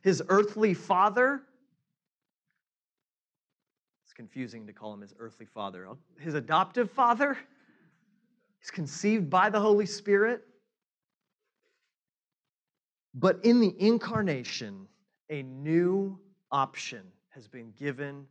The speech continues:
to humanity that all of us are invited into. In the flesh, Jesus Christ joined God and man together so that we would no longer need to get back where we could never get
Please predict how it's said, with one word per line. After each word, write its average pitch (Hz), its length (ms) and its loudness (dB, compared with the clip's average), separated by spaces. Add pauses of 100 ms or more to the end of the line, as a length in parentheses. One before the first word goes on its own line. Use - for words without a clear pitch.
(260)
to 127 100 -20
humanity 98 680 -20
that 120 180 -12
all 131 220 -8
of 127 80 -10
us 123 180 -10
are 120 60 -16
invited 101 400 -18
into. 85 300 -20 (2250)
In 156 180 -2
the 190 80 0
flesh, - 640 -12
Jesus 151 540 -6
Christ - 600 -16 (100)
joined 160 580 -2 (160)
God 160 540 2 (240)
and 131 180 -16
man 143 300 -8
together 117 560 -14 (560)
so - 140 -8
that 151 100 -2
we 147 160 -4
would 147 160 -6
no 170 220 4
longer 208 400 4
need 156 300 -6
to 151 60 -12
get 151 300 -2
back 165 260 0
where 175 140 -2
we 160 140 0
could 160 200 -12
never 147 380 -8
get 135 420 -10